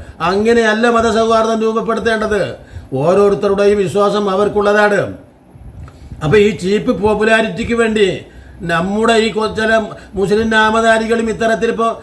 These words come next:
സാദിഖ് അലി ശിഹാബ് തങ്ങളെ പോലെയുള്ളവർ ചെന്നിട്ട് ഓണത്തിന് പൂ-, പൂവിടാനും പൂജിക്കാനും ഒക്കെ നടക്കാറുണ്ട്. അതൊക്കെ ചീപ്പ് പോപ്പുലാരിറ്റിയാണ് ഉണ്ടാക്കി തീർക്കുന്നത്. അപ്പൊ ഈ സ്ത്രീയും ഇതേപോലെ ഒരു ചീപ്പ്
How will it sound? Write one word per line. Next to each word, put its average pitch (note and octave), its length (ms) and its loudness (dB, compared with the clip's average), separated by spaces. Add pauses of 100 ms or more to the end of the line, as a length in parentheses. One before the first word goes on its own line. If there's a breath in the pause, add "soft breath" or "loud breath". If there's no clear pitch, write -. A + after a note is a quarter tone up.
(220 loud breath)
സാദിഖ് G#3 360 2
അലി A3+ 180 0
ശിഹാബ് A3 360 0
തങ്ങളെ A3+ 300 0
പോലെയുള്ളവർ A3+ 460 0 (100)
ചെന്നിട്ട് A3 360 0 (460 loud breath)
ഓണത്തിന് A3 540 0 (460 loud breath)
പൂ-, G#3+ 240 -6
പൂവിടാനും A3+ 640 4
പൂജിക്കാനും A3 580 0
ഒക്കെ A3 200 -2
നടക്കാറുണ്ട്. A3 520 0 (100)
അതൊക്കെ G3 300 -4 (140)
ചീപ്പ് G#3 320 -4 (120)
പോപ്പുലാരിറ്റിയാണ് G#3+ 920 0 (440 loud breath)
ഉണ്ടാക്കി G#3+ 420 2
തീർക്കുന്നത്. G#3 500 2 (420 loud breath)
അപ്പൊ A3 120 0 (100)
ഈ C4 40 6 (100)
സ്ത്രീയും A3 340 0 (100)
ഇതേപോലെ G#3+ 520 2
ഒരു G#3 180 0
ചീപ്പ് G3+ 340 -4